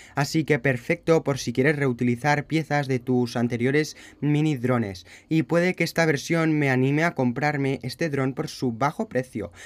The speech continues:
Así que ya os diré qué hago, pero me ha gustado mucho por si queréis, eh, iniciaros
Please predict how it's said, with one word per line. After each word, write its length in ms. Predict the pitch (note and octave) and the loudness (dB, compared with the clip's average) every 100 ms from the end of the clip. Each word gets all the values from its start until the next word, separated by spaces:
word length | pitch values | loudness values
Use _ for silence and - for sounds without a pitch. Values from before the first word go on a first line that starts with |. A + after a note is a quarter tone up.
| - - | -10 -6
Así 280 | D#3 D#3 | -4 -4
que 160 | D3+ C#3 | -2 0
ya 160 | C#3+ F3+ | 2 2
os 120 | D3+ | 0
diré 280 | D3 D#3 D3+ | 0 0 2
qué 100 | B2+ | 2
hago, 340 | A#2 G#2+ G#2+ | 4 0 -2
pero 220 | C3 C3 | 0 2
me 120 | B2+ | 2
ha 40 | C#3+ | 0
gustado 400 | E3+ - F3 C#3+ | -2 -2 0 2
mucho 560 | C3 D3 E3 - D3+ - - - | 2 0 -2 -2 -2 -2 -14 -2
por 160 | D#3 D3+ | 0 0
si 160 | - C3+ | -2 -4
queréis, 480 | C#3+ C3+ D3 - - | 0 2 0 -2 -4
eh, 300 | C3 B2+ B2 | 0 2 2
iniciaros 720 | B2+ A#2+ C3+ C3+ D3 D#3 | 0 -2 -2 0 2 0